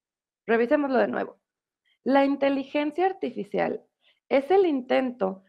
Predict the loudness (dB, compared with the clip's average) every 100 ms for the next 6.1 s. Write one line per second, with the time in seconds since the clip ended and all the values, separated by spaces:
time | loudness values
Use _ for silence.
0 | _ 0 0 2 0 0 -8 _ _ -4
1 | -2 -2 -4 -8 -8 -6 -2 -2 -2 -4
2 | 0 2 2 0 -4 -4 -6 -4 -4 -2
3 | -2 -2 -8 _ _ _ _ _ 0 2
4 | 2 0 -4 -14 _ -2 2 4 4 2
5 | 0 -4 -6 -4 0 -2 -2 -4 -4 -4
6 | -8